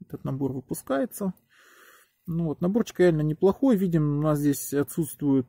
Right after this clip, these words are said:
э, следы смещения пресс-форм, облой,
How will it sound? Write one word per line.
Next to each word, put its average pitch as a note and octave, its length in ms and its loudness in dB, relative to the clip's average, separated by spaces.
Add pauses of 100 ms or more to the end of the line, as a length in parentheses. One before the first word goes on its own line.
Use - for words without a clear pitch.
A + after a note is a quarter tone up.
э, C3+ 320 0
следы D#3 340 0
смещения C#3+ 560 -6
пресс-форм, F#3+ 800 0 (100)
облой, F#3 560 0